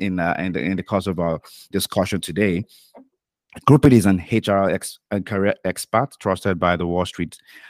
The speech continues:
um, Journal, the Globe and Mail, and the Voice of America, and was recently awarded one of the most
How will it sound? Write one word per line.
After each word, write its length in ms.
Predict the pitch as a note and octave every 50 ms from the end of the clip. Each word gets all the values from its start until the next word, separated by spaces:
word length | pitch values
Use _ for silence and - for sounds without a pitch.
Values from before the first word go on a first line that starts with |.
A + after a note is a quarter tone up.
| - _ _ -
um, 200 | F#2 F#2 F#2+ E2+
Journal, 460 | - F#2+ F#2 G2+ G#2 A#2 C#3 D3+ - _ _ _ _ _ -
the 120 | F2+ D#2 D#2+ F2+ _ _ G2+ F#2+
Globe 360 | - A2 G#2+ G#2 G2+ G#2 F2 - -
and 260 | G2 E2+ E2+ E2+ E2+
Mail, 460 | F#2+ A2+ A#2+ G#2 F2 F2 F2+ F2+ F#2 - _ _ _ -
and 140 | G2+ G2 E2+
the 60 | G2
Voice 320 | F2 D2+ G2 G#2+ A#2 - -
of 100 | G2+ G#2
America, 640 | G2 F#2+ F#2+ A#2 B2+ A#2 G2 - - D2+ B1+ - _ - - - _ _ _
and 140 | - G2 F2
was 160 | F2 D#2+ E2+
recently 380 | G2+ G#2 - A2+ G#2 G2+ G#2 G2
awarded 560 | F#2 F2 E2+ F2+ F2+ F2 F2 F2 F2 E2 F2
one 160 | F#2+ A2 A2
of 100 | G2+ F2
the 80 | F#2+ F2+
most 480 | E2+ F2 F2+ F#2 F2 D#2+ - - -